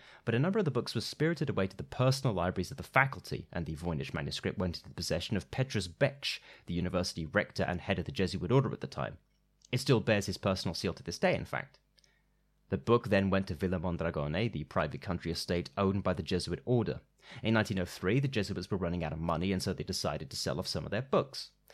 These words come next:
Originally, these sales were supposed to be to the Vatican Library, to keep the texts in-house, as it were,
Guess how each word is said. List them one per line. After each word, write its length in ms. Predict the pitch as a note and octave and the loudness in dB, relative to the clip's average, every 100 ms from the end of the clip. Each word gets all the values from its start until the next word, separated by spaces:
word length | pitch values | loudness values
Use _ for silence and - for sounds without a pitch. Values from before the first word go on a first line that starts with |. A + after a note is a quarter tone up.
| - - | -20 -8
Originally, 560 | A2+ E3+ G#3 C#3 F#2+ F#2+ | 2 4 4 2 2 0
these 200 | G2 F#2+ | 0 0
sales 260 | G#2+ F#2+ | 2 0
were 60 | - | -2
supposed 440 | - - B2 A#2+ | -8 -2 -2 -2
to 60 | - | -4
be 180 | - F#2 | -4 -4
to 120 | - | -2
the 140 | E2+ D2+ | -6 4
Vatican 420 | G2+ - - F2+ | 6 6 0 2
Library, 460 | B2+ D3+ - - _ _ | 4 4 0 -10 _ _
to 80 | - | -2
keep 180 | A#2 - | -2 -2
the 60 | |
texts 400 | - F2 - - - - | -2 -2 -4 -10 -8 2
in-house, 580 | A#2 D#2 A#2+ F#2+ - - | 4 4 2 2 -2 -4
as 160 | E2+ - | -6 -6
it 120 | - | -4
were, 240 | D2 D2+ | -2 0